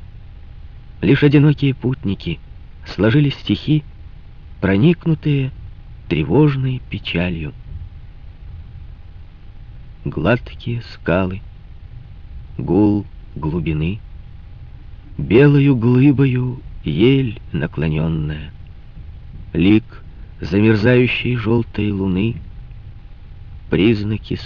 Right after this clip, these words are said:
смерти в земле усыплённые. Спасибо охотскому исправнику Рокоссовскому. Подарил чудный шарф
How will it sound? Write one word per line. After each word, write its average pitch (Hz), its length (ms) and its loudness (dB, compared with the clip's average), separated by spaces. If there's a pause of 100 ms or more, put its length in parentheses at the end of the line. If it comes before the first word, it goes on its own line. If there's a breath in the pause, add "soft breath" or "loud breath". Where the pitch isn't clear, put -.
смерти - 600 -4 (800)
в 143 80 -6
земле - 460 -2
усыплённые. 69 840 -6 (2750)
Спасибо 127 480 2
охотскому 120 460 4
исправнику 113 560 2
Рокоссовскому. 98 680 0 (720)
Подарил 101 400 6
чудный 135 460 2
шарф 117 400 0